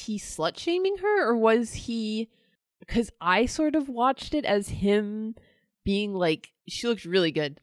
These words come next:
we have to say it." But, like, not, you know, not for Giles. And I was like, "Okay, can he just not contain the fact that she looks really sexy, even though she's a child?" I couldn't tell if he was sexualizing her or judging her. Both, like I said, are,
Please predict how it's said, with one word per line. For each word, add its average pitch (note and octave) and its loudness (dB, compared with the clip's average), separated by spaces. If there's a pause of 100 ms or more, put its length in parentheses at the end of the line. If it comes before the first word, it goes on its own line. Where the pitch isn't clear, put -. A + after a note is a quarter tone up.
we D3 -4
have B2 -6
to - -20
say A#2 -8
it." - -10 (340)
But, G#3 4
like, G3+ 0
not, A#3 -6 (240)
you B3+ -2
know, C#4 -2
not C4+ 2
for - -10
Giles. G#3+ 2
And - -10
I G#3+ -2
was A3 -4
like, G#3+ 2
"Okay, G3+ -2
can F3+ -4
he F3+ -4
just G3+ -4
not D3 -2
contain E3 -6
the E3 -6
fact C3+ -8
that D#3 -8
she E3+ -6
looks D#3+ -4
really D3 -4
sexy, - -2
even A3+ 0
though F3 0
she's F3 -8
a A#2+ -8
child?" E4+ -6 (420)
I - -2
couldn't C4+ 0
tell C4 4
if B3 0
he A#3+ 0
was D#3 -2
sexualizing D4+ -2
her D4 0
or D3+ 0
judging C3 -6
her. G2 -16 (880)
Both, D#3+ 4
like E3 -2
I D#3+ 0
said, D#3+ -2
are, E3+ 2